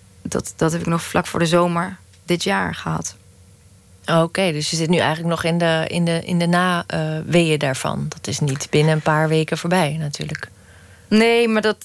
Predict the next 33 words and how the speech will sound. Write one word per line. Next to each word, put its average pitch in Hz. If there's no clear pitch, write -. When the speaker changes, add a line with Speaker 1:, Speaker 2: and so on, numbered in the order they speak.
Speaker 1:
nee, 214
dat, 214
ik, -
ik, -
ik 226
heb, 240
ik -
heb 226
wel 233
heel 233
snel 220
ingegrepen 196
en, 175
en 185
ook 190
heel 202
fijn 190
dat 185
ik 190
mensen 190
om 190
me 190
heen 196
had 190
die, 175
die 180
dat -
meteen 185
zo 180
dacht 180
van: 180
"Oké, 160
wow, 156